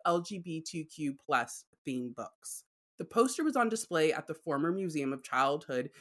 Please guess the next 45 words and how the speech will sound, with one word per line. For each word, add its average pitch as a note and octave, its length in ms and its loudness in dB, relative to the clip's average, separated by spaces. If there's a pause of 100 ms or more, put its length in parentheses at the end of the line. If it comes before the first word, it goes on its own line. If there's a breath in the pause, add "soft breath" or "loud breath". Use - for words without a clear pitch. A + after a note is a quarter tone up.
(140)
in F3 80 0
the F3 180 2
East - 260 -8 (180)
End C#3 200 0
of C3 140 -8
London. A#2 460 -2 (240)
The D#3 80 0
books E3+ 260 2
were A#3 80 -2
for B3+ 140 0
sale C#3+ 340 2
in C3 120 -2
its - 140 -6
shop. - 480 -4 (260)
He G3+ 100 2
instructed B3+ 500 2
them B3+ 140 2
to A3 80 -8
be F#3 120 -6
removed E3 360 4
before D#3 220 -2
the D3+ 80 0
Princess A3+ 420 -2
of A3 100 -2
Wales C#3+ 380 2
opened D#3 240 0
the A3 80 4
museum D#3+ 440 0
under D3 240 0
its C#3 200 -4
new C#3 180 0
name, B2+ 420 0 (220)
Young D3 320 4
V C#3+ 200 0
and E3 120 4
A, B2+ 320 -2 (180)
last C#3 380 4
week C3 260 -2
after C#3 240 -6
a C3+ 40 -10
three-year, F3 500 0
thirteen D3 380 -6
million B2+ 260 -2
dollar A2 260 -2
development." - 680 -12